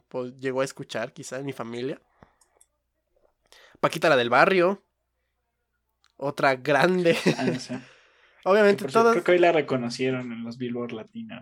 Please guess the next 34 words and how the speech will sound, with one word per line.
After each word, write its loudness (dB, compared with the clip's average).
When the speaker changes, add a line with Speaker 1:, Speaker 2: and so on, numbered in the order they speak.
Speaker 2:
güey. -18
Speaker 1:
<laughs> -4
O 4
sea, 4
independientemente 0
de 0
todo, -2
<laughs> -12
o -8
sea, -8
su -6
canción 0
meme -2
es -8
esta -6
de -6
Rata -6
de -2
dos -4
patas, -10
¿no? -14
Hay -2
una, -4
y, -10
y -14
canta -2
con -4
despecho -2
y 0
odio 0
hacia -4
los -6
hombres. -10
Speaker 2:
Sí, -8